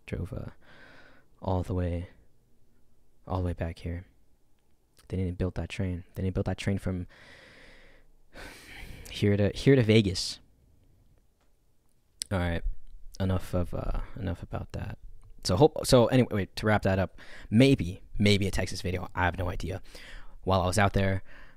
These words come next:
um, a few people dropped music. Josiah dropped. Um, well, actually, right now, by the time this is being recorded, you're gonna see this later. Roku dropped. That was, uh, that was a few weeks ago,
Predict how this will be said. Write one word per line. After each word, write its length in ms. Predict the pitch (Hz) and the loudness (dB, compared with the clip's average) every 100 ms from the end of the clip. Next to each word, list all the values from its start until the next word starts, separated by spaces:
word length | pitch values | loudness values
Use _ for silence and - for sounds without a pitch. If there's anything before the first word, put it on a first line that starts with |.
| - | -6
um, 500 | 90 90 87 87 87 - | 0 2 2 0 -2 -6
a 80 | 85 | -6
few 160 | - 90 | -2 -2
people 320 | 92 92 92 - | -2 -4 -6 -2
dropped 320 | 95 85 - | 0 0 0
music. 600 | 95 90 95 87 - - - | 0 2 2 0 -4 -14 -12
Josiah 400 | - 87 90 101 | -4 0 2 2
dropped. 500 | 107 104 101 101 - - - - - - - - | 4 6 6 6 0 -10 -16 -16 -14 -14 -14 -8
Um, 460 | 90 87 85 82 - - - - - - - | -4 -2 -2 -4 -8 -10 -12 -12 -14 -14 -10
well, 220 | 90 90 - | -8 -8 -6
actually, 360 | 90 - 92 87 - - | -6 -6 -8 -10 -10 -2
right 260 | 92 85 | -2 -2
now, 440 | 87 85 87 104 113 - - | -4 -6 -2 -2 -4 -10 -4
by 100 | 90 | 0
the 60 | 95 | 0
time 180 | 85 | 0
this 100 | 87 | -2
is 60 | 87 | -4
being 180 | 87 87 | -6 -6
recorded, 340 | 90 95 90 | -2 0 0
you're 80 | 90 | -2
gonna 120 | 95 | -6
see 140 | - 101 | -8 -8
this 160 | - | -8
later. 280 | - 90 85 - - - - - - | -10 -10 -12 -14 -20 -20 -20 -20 -6
Roku 380 | 101 104 - 131 | 2 2 4 2
dropped. 540 | 131 123 123 - - - - - | 2 0 -2 -4 -10 -16 -20 -8
That 140 | 98 92 | -4 -2
was, 280 | 90 85 87 | -2 -4 -6
uh, 260 | 87 95 - | -6 -8 -8
that 100 | 95 | -8
was 80 | 92 | -6
a 60 | |
few 120 | - | -4
weeks 220 | 87 92 - | -4 -4 -4
ago, 300 | 90 87 | -4 -4